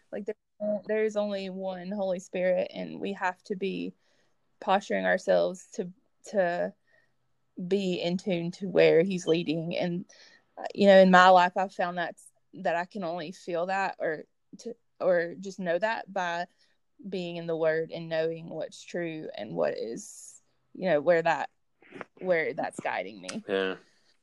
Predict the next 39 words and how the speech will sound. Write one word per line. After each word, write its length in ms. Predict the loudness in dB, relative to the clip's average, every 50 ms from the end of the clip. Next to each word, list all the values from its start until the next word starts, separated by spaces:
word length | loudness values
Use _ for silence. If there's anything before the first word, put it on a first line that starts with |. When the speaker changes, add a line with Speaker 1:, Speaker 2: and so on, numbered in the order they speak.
| _ _ _ -2 2
Speaker 2:
Oh 220 | 4 4 4 4
man, 280 | 2 0 -2 -4 -6 -8 -8
there's 180 | -4 0 0
Speaker 1:
Um, 60 | 0 0
Speaker 2:
so 80 | -2
many 160 | -4 -6 -8
good, 280 | -6 -4 -4 -4 -4 -8 -14 _ _ _ _ _ _ -10
you, 180 | -10 -10 -10 -12 _ _ _ _ _ _ _ _ _ _ _ _ _ _ _ _ _ 4
there's 200 | 4 4 4 4
so 120 | 2 2
many 140 | 2 4 6
Speaker 1:
I 40 | 6
was 60 | 8 8
Speaker 2:
good 60 | 6
Speaker 1:
gonna 100 | 6 6
share 80 | 4 4
Speaker 2:
nuggets 280 | 4 2 0 -4 -6
that 60 | -6 -4
you 40 | -4 -4
Speaker 1:
one 20 |
thing. 80 | -4 -4 -4 -2 0
Speaker 2:
just 140 | 0 0 0
said 140 | 0 0 0
out 120 | 0 0 0
Speaker 1:
So 40 |
Speaker 2:
loud. 80 | 0 -2 -4
Speaker 1:
much 100 | -6 -8 -12 -20 _ _ -12
good 120 | -12 -12 -12 _ _ _ _ _ _ _ _ _ _ -8
stuff. 520 | -6 -4 -2 -2 -2 -2 -2 -2 -4 -6 -10 -18 _ _ -20 -20 -20 -20 -20 -20 -20 _ -4
Um, 340 | -2 0 2 2 0 0 -4 -10 -18 -14 -6
so 360 | -4 -2 -2 -2 -2 -4 -8 -12 -18 _ _
one 280 | -14 -10 -8 -6 -6
of 40 | -6
the 60 | -8 -8 -6
commentaries 460 | -6 -6 -6 -6 -8 -8 -8 -6 -4
I 80 | -4
was 100 | -4 -4
reading 340 | -4 -6 -8 -8 -8 -10 -8 -8
about 440 | -8 -6 -6 -6 -6 -6 -8 -10